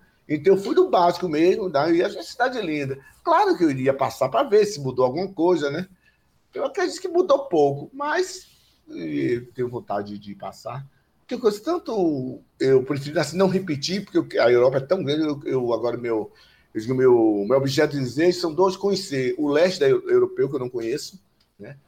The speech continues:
Tipo aqueles países, né? Iugoslávia, Tchecoslováquia, Budapeste, Hungria, né? Ou então a chamada Europa Setentrional, que é a Europa dos Vikings, né? Assim, tipo, lá, né?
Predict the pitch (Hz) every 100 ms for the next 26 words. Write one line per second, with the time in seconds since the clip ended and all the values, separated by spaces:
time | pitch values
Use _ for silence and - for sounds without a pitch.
0 | _ _ _ - 113 110 107 123 117 110
1 | 107 117 110 117 110 110 113 104 101 113
2 | 135 123 107 107 110 113 - 113 98 107
3 | 135 127 - 107 123 123 117 - 120 139
4 | 131 - - 120 107 113 139 143 123 120
5 | 127 165 190 190 _ _ _ _ - 131
6 | 143 139 160 185 160 156 156 147 139 147
7 | 139 143 139 139 143 139 120 117 107 101
8 | _ 113 107 117 123 139 110 101 165 160
9 | 113 110 120 165 _ _ _ _ _ _
10 | - 95 113 110 123 117 117 113 107 113
11 | 110 110 135 135 120 107